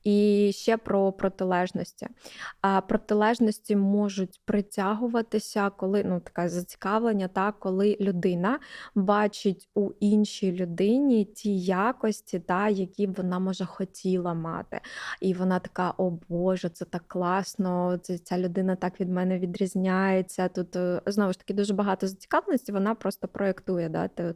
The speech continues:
вона думає, що я такою не можу бути, а у цієї людини дуже багато чого є, та, і тому притягується.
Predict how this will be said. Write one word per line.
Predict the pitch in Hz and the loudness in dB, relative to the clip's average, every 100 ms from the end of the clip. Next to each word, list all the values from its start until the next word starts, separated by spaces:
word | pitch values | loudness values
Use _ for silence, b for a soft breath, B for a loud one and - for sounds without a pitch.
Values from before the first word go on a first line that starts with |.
| - | -6
вона | - 175 180 175 | -4 -2 0 -2
думає, | 170 170 | -2 -4
що | - | -4
я | 185 | -4
такою | - - 170 | -4 -4 -2
не | |
можу | 170 220 339 | 0 0 0
бути, | 269 185 180 185 B B B | 0 0 -2 -10 B B B
а | 175 | 0
у | 175 | 0
цієї | 175 - 170 190 | -2 -4 0 0
людини | 190 170 175 170 165 | 0 -2 0 0 -2
дуже | 175 - | -4 -12
багато | 165 160 147 - | -10 -6 -6 -6
чого | - 170 - | -18 -20 -12
є, | 180 160 - | -8 -8 -6
та, | 160 175 | -8 -8
і | 214 | -8
тому | 190 185 185 196 | -8 -4 -4 -4
притягується. | - 180 165 160 175 - - | -8 -10 -6 -6 -6 -8 -10